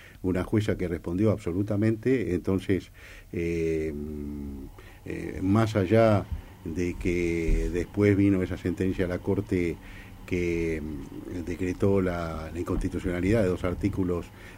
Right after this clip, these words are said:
de la Ley dieciocho ocho treinta y uno, sentencia a la cual,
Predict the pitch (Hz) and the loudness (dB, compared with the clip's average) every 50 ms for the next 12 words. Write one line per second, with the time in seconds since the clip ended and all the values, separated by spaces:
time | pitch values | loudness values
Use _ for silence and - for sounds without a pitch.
0 | - - 92 87 90 90 95 98 95 90 - - 95 101 - 90 - - 87 - | -8 -4 -2 0 0 2 2 2 2 2 2 0 0 0 0 -2 -2 -2 -2 0
1 | 92 90 90 107 127 156 160 123 92 82 - 90 80 - 92 87 87 95 82 85 | 0 0 2 4 6 6 6 6 4 2 0 -4 -2 -2 -2 -2 -2 -2 -2 -2
2 | 85 - 98 95 90 85 | -2 -2 0 0 0 -2